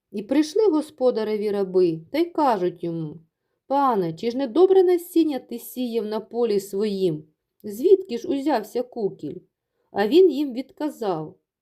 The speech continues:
"Чоловік-супротивник накоїв оце". А раби відказали йому:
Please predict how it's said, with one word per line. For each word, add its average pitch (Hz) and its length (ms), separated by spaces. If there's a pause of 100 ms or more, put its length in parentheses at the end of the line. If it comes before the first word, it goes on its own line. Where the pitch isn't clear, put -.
(380)
"Чоловік-супротивник 240 1500
накоїв 190 680
оце". 160 520 (560)
А 185 120
раби 214 300
відказали 254 680
йому: 165 420